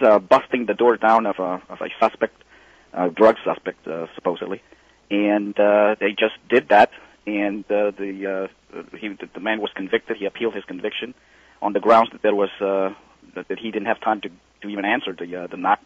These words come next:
because he was taking a shower. And, uh, uh, in, in the appeals, uh, uh, the, his conviction was overturned. So it went to the Supreme Court, and the Supreme Court, uh, pretty much said, in essence, that the police can do that. They can, they can give you just fifteen seconds to answer.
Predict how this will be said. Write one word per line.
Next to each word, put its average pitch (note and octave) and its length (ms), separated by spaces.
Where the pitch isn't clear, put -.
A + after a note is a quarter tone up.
because - 140
he G2+ 60
was F2+ 160
taking F2+ 180
a D#2 40
shower. G#2 320
And, G2+ 540
uh, G#2 400
uh, G#2 220
in, G#2+ 520
in G#2 160
the G#2+ 100
appeals, C#3+ 440
uh, G#2+ 280
uh, G2+ 220
the, G2+ 140
his A2 120
conviction G#2+ 420
was G2+ 140
overturned. G#2 420
So A#2+ 60
it A2 60
went C#3 180
to - 40
the A2+ 80
Supreme C#3+ 280
Court, B2 280
and G#2+ 160
the - 80
Supreme B2+ 300
Court, B2 260
uh, G#2 80
pretty A2+ 200
much A2+ 220
said, A2 140
in G#2 100
essence, G2+ 320
that G#2 140
the G2+ 60
police A2+ 320
can A#2 160
do C3+ 140
that. G2 180
They A2 80
can, G#2+ 240
they A#2+ 60
can A#2+ 160
give B2+ 140
you B2 100
just - 200
fifteen D#3+ 380
seconds G2+ 320
to A2 140
answer. A2 320